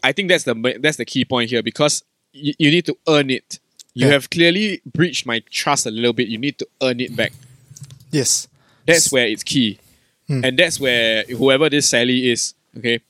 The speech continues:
Speaker 1: you need to value yourself a certain amount as well. And if you don't know who you are well enough, that's when it becomes problematic. But I still believe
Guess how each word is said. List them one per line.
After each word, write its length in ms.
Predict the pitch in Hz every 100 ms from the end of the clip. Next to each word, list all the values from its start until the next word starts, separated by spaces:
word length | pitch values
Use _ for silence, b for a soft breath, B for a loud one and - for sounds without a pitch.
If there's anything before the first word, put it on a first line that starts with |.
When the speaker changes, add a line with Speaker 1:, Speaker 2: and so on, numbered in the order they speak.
| -
Speaker 1:
you 80 | 127
need 140 | 165
to 60 | 135
value 380 | 110 127 147 165
yourself 400 | 127 110 131 117
a 80 | 110
certain 240 | 117 123
amount 280 | 107 110 104
as 120 | 101
well. 220 | 107 101 b b b
And 120 | 143 139
if 120 | 135
you 220 | 135 143 _ _ _ _ _ _ _ _ _ _ _ _ _ _ _
don't 200 | 208 220
know 360 | 208 208 214 - _ _ 185 -
who 120 | 214
you 140 | 185 170
are 220 | 190 190
well 180 | 190 190
enough, 400 | 170 190 - - _ _ _ _ _ _ _ _ _ - _
that's 220 | 135 143 123
when 100 | 110
it 60 |
becomes 260 | 110 120 113
problematic. 440 | 110 107 104 110 b b b b
But 140 | 143 -
I 120 | 143
still 280 | - 226 247
believe 520 | 151 135 135 151